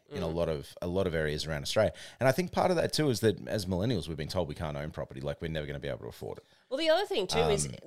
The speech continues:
Speaker 2: that that type of living is huge in Tasmania. I know that for a fact, that even though they go and do up their houses and stuff, it, they,
Speaker 1: Well, I mean,
Speaker 2: they
Speaker 1: everywhere in
Speaker 2: tend
Speaker 1: Tasmania is close together.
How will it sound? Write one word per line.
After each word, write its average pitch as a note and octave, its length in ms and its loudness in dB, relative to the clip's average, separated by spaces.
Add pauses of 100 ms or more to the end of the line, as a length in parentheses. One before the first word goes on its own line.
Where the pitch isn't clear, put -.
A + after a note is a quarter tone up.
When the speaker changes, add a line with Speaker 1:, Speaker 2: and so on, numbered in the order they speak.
Speaker 2:
that G3+ 260 0 (380)
that - 400 -2 (100)
type F#3 360 0
of E3+ 200 -6
living E3 460 -4
is D3+ 200 -6 (220)
huge D#3 440 -6
in C#3+ 140 -6
Tasmania. C3 600 -6
I B2+ 80 -8
know C3+ 180 -6
that B2+ 240 -6
for B2 160 -8
a B2+ 60 -8
fact, - 500 -10
that C#3 220 0 (640)
even A3 200 0
though G#3 140 4
they F3+ 140 2
go F3 160 0
and E3+ 160 0
do E3+ 340 0
up D#3+ 160 -4
their D#3+ 140 -2
houses F3+ 500 0
and D3+ 180 -2
stuff, - 380 -2 (180)
it, - 240 -6 (380)
they, E3 380 4
Speaker 1:
Well, A#2 80 4
I - 20 6
mean, B2 120 4
Speaker 2:
they B2+ 40 6
Speaker 1:
everywhere C3 240 8
in A2+ 60 6
Speaker 2:
tend G2 100 2
Speaker 1:
Tasmania F2+ 460 4
is D2+ 80 -4
close - 260 -2
together. E2 240 2